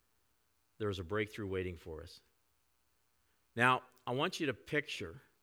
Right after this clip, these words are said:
I want you to picture some imagery of the word breakthrough. Breakthrough does not mean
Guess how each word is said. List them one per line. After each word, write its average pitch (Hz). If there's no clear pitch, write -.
I 101
want 147
you 156
to 127
picture 139
some 110
imagery 107
of 95
the 101
word 107
breakthrough. 90
Breakthrough 135
does 110
not 131
mean 123